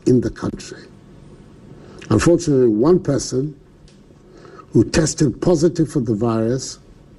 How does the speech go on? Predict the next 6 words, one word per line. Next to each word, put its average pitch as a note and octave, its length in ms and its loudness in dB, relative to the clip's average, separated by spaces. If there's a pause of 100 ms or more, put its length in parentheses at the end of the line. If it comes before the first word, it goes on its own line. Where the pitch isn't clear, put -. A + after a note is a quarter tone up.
(680)
but G#2+ 120 2
had - 200 4
serious F3 600 4
underlying D3 840 2
health C3 320 -2
complications - 1300 -2